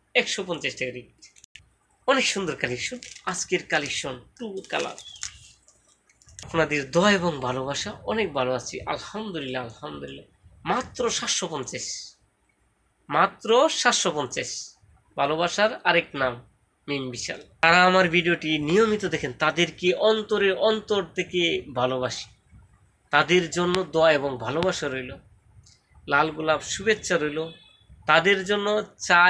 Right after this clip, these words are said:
এবং কফির দাওয়াত রইল। চলে আসুন আমার ছোট্ট একটি দোকানে, অবশ্যই আপনাদেরকে চার দাওয়াত রইল। অনেক সুন্দর, দেখছেন, অনেক সুন্দর কালেকশন। চলে আসুন হাজী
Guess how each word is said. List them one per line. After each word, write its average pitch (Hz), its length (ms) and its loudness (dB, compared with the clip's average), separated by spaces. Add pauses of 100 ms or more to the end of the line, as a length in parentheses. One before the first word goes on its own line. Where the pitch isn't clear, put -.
(120)
এবং 165 160 -2 (160)
কফির 165 320 -6 (100)
দাওয়াত 185 380 4
রইল। 196 200 -2 (680)
চলে 240 260 4
আসুন 247 280 2 (160)
আমার 190 280 6 (140)
ছোট্ট 233 260 -10
একটি 233 220 -2
দোকানে, 247 320 -2 (420)
অবশ্যই 202 440 0
আপনাদেরকে 175 460 -2 (320)
চার 139 240 4
দাওয়াত 143 300 -2
রইল। 175 200 -4 (1200)
অনেক 269 220 4
সুন্দর, 123 240 -4 (440)
দেখছেন, 190 280 -2 (100)
অনেক 285 240 0 (100)
সুন্দর 233 280 -4
কালেকশন। 123 360 -2 (1000)
চলে 135 240 0
আসুন 190 240 -4 (300)
হাজী 127 260 -2